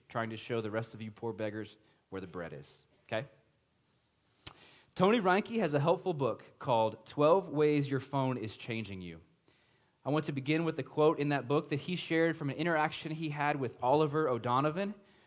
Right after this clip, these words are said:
who's now a seventy-eight-year-old Christian ethicist from Scotland. He says this in relation to media in general, but it also applies to social media specifically, uh, the allure of smartphones and all of technology in general. So here's the quote.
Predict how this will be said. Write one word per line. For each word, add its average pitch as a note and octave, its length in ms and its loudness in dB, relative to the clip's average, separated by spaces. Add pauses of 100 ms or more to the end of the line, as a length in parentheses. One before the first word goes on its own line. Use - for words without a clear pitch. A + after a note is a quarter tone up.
who's C3 180 -2
now D3 220 4
a C3 60 4
seventy-eight-year-old D#3 920 2 (280)
Christian E3 360 -4
ethicist C#3+ 580 -4 (200)
from C3 180 -8
Scotland. F2+ 520 -6 (580)
He F3+ 140 -4
says F#3 300 0
this F#3+ 240 2
in F#3 120 -4
relation D3+ 480 2
to C#3+ 120 -2
media C#3+ 360 4
in E3 180 -2
general, A#2+ 540 -2 (560)
but C#3+ 100 2
it D3 40 4
also D#3 280 4
applies D3 440 0
to B2+ 60 -8
social E3 380 2
media D3 280 2
specifically, C#3+ 800 -4 (720)
uh, A2+ 60 -6
the B2 140 -2
allure D3 360 6
of C3+ 120 4
smartphones C#3+ 720 0
and A#2+ 120 -8
all C3+ 260 2
of C3+ 100 0
technology A#2+ 640 -4
in A2 100 -6
general. F2+ 320 -8
So F#2+ 140 -12
here's B2+ 280 -4
the B2+ 80 -8
quote. - 400 -10